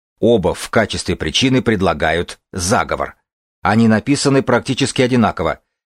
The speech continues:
Единственное различие в том, кто стоит за этим заговором. И всё же только одно из этих сообщений упоминают как конспирологическое. Почему? В чём разница? Есть ли она здесь?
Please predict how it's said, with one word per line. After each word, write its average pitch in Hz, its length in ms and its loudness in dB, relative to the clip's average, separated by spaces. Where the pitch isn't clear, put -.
Единственное 95 800 2
различие 90 500 -2
в - 140 -8
том, 147 240 0
кто - 220 2
стоит 160 540 0
за 107 200 -2
этим 92 360 0
заговором. 80 600 -2
И 101 100 2
всё 123 360 0
же 120 140 0
только 117 380 0
одно 104 220 2
из 95 200 0
этих 104 220 0
сообщений 123 680 0
упоминают 131 760 4
как - 400 -2
конспирологическое. 123 1120 0
Почему? 104 560 0
В - 100 -12
чём 160 240 2
разница? 82 580 -2
Есть 87 420 0
ли 117 100 4
она 127 380 2
здесь? 123 580 -2